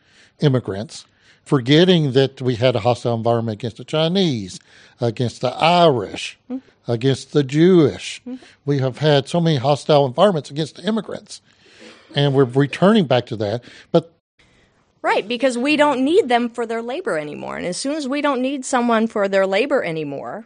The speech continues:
Speaker 2: then why do they bother coming? It's, it rolls right back down to that economic stress.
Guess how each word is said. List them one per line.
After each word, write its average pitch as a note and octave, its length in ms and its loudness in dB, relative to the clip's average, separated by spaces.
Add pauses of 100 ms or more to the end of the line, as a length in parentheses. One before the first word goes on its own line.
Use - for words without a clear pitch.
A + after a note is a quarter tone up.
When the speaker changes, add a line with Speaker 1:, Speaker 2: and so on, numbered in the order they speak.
(140)
Speaker 2:
then F#3+ 560 -6 (300)
why D#3+ 460 -2
do F#3 120 -8
they F3+ 140 -8
bother F3 340 -10
coming? A3+ 420 -12 (220)
It's, - 380 -2
it E3+ 120 -6 (160)
rolls E3+ 280 0
right E3+ 180 2
back A#3+ 300 2
down D#4+ 280 0
to F3 100 -2
that E3+ 200 2
economic F#3 560 -2
stress. - 560 -4